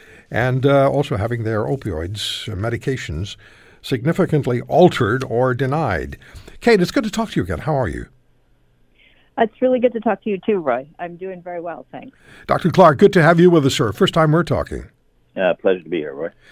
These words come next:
Speaker 1: Kate, can you just give us an overview of what you're doing, um,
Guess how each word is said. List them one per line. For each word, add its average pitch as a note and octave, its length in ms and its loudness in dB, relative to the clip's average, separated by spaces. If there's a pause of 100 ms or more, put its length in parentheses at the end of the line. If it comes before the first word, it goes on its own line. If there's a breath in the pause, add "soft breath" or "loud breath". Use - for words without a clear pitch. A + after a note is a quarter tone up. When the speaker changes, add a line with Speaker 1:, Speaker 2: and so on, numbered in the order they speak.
(300 loud breath)
Speaker 1:
Kate, F#3 200 2
can G#3 140 2
you C#4+ 80 0
just B3 180 -2
give C#3 140 4
us A#2+ 140 -2
an A#2 60 -2
overview A#2 540 0
of G2 120 -6
what B2+ 240 -2
you're A#2+ 80 2
doing, D#2+ 480 -6 (520 soft breath)
um, D2+ 380 -2